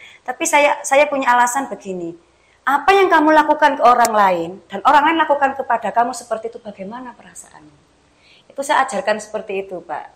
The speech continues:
Tapi lain kali kita ndak membalas anak-anak. "Bisa ndak ini dihapus?" Kalau bisa dihapus, "Ayo, kamu sudah anu, dihapus." Sampai bersih dan rapi. Kadang-kadang saya hukum dengan cara seperti itu.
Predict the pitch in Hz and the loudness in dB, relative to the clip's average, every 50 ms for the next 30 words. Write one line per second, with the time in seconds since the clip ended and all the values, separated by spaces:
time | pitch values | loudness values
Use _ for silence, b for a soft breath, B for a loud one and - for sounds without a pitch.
0 | _ _ b b b b b b b b - 175 - 277 277 277 254 233 254 240 | _ _ b b b b b b b b -20 -12 -10 -6 -4 -4 -4 -4 -4 -4
1 | 247 - - 254 247 254 277 262 214 - - 208 208 185 180 185 190 202 220 220 | -4 -4 -6 -6 -6 -4 -4 -4 -4 -6 -6 -8 -8 -6 -4 -4 -2 -2 -4 -6
2 | - 190 190 185 180 175 175 175 - - 220 - 370 415 370 294 262 247 254 240 | -8 -10 -12 -12 -12 -12 -14 -14 -12 -12 -8 -6 -6 -4 -4 -4 -6 -6 -8 -10
3 | 214 196 175 165 - - 165 156 - - 247 262 233 - 247 233 - 269 - 233 | -8 -8 -8 -8 -8 -10 -10 -8 -2 2 2 2 2 0 0 0 0 0 2 2
4 | 240 254 247 247 226 220 220 B B B B B B - 196 202 208 208 - 214 | 2 2 2 2 0 -2 -2 B B B B B B -4 2 2 2 4 4 2
5 | 208 240 240 - 226 - 208 180 190 220 220 - 180 156 156 - 175 170 - - | 0 0 -2 -4 -2 0 0 0 0 -2 -6 -8 -10 -10 -8 -8 -8 -8 -8 -12
6 | - - - 208 220 247 247 240 - 247 - - 208 202 - - - 247 240 247 | -12 -4 2 2 4 4 4 2 0 -2 -2 -2 -4 -6 -6 -6 -6 -6 -6 -4
7 | - 196 180 170 190 180 175 170 - - 170 160 147 135 - - - 160 160 196 | -4 -4 -4 -2 -2 -2 -2 -4 -6 -10 -12 -10 -10 -12 -14 -16 -16 -14 -12 -12
8 | 202 220 214 - 190 202 190 180 - - 196 202 196 _ 170 170 165 170 170 170 | -12 -12 -10 -8 -8 -8 -8 -10 -14 -16 -16 -18 -18 _ -18 -18 -18 -18 -18 -20
9 | 170 170 - - _ 156 _ _ _ _ _ | -20 -20 -20 -20 _ -20 _ _ _ _ _